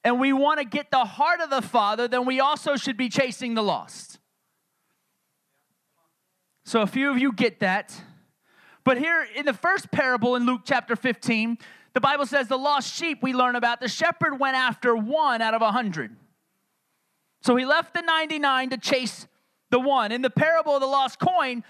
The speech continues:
we learn that a woman sought after the one out of ten. There's something to this if you, if you get into your study a little bit.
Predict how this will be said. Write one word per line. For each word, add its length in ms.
we 140
learn 220
that 100
a 60
woman 600
sought 360
after 540
the 100
one 640
out 200
of 260
ten. 400
There's 200
something 480
to 240
this 260
if 160
you, 240
if 160
you 100
get 180
into 260
your 160
study 360
a 60
little 200
bit. 220